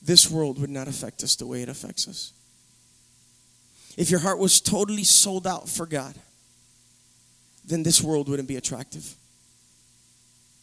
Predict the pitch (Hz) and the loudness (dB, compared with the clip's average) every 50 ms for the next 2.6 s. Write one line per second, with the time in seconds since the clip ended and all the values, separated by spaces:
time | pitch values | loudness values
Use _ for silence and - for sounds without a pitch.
0 | _ - _ _ _ _ _ _ _ - - _ _ _ _ _ - _ _ - | _ -20 _ _ _ _ _ _ _ -20 -20 _ _ _ _ _ -20 _ _ -20
1 | _ _ _ _ _ _ _ _ _ _ _ _ - - 160 165 160 156 - - | _ _ _ _ _ _ _ _ _ _ _ _ -8 -4 -4 -4 -2 -4 -4 -2
2 | 202 233 208 180 226 220 - - - - - - | 0 0 2 0 0 2 6 6 6 6 4 -4